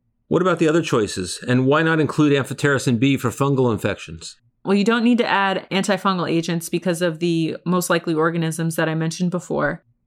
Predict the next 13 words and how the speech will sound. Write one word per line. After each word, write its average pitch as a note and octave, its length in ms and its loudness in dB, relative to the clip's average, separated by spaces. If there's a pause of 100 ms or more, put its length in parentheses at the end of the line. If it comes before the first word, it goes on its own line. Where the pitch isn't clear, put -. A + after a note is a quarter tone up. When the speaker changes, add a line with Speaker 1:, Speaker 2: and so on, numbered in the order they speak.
(160)
Speaker 2:
Clindamycin G#3+ 640 2
is F3 180 -2
usually F3+ 340 -2
added E3+ 320 0
to E3 120 -4
vancomycin D#3+ 680 -4
if D#3+ 140 -6
you're D#3+ 80 -2
concerned E3 520 -2
for D#3+ 140 -4
toxic - 460 -6
shock G3+ 320 -2
syndrome, D#3 580 -4